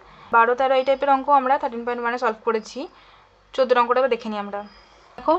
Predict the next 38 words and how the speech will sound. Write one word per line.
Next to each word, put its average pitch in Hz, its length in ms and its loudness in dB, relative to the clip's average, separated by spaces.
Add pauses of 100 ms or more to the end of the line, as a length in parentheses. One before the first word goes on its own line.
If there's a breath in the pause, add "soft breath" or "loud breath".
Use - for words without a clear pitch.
(120)
সংখ্যামালাটা 247 540 2
লিখে 233 220 -8
নিয়েছি, 220 300 -8 (520 loud breath)
এটাকে 277 240 2
একটু 349 120 -4 (100)
সাজিয়ে 233 440 2
নেবো 214 200 -4
আমরা। 208 180 -8 (720 soft breath)
Six 277 200 -6 (180)
into 240 260 -6 (220)
x - 20 -8 (220)
minus 247 300 -4 (160)
y - 80 0
whole 240 240 0
square 262 260 -2 (120)
minus 233 440 0
common 233 240 0 (100)
দেবো, 208 220 -6
তাহলে 233 240 -6
কি 247 160 -10
পাবো? 240 200 -4 (300)
x - 20 -20 (180)
minus 226 320 -8 (260)
y 302 40 -4 (140)
minus 220 360 -8
fifteen। 214 320 -12 (520 loud breath)
গুণ 269 140 6 (120)
করো, 240 220 8
দেখো 240 140 -2 (120)
minus 233 320 0 (180)
x, - 20 -18 (200)
minus 214 280 -2
মাইনাসে 233 280 -6
plus 202 200 -2 (120)
y, - 100 -4
যা 233 80 0 (100)
ছিল 254 120 -8 (120)
তাই 240 120 0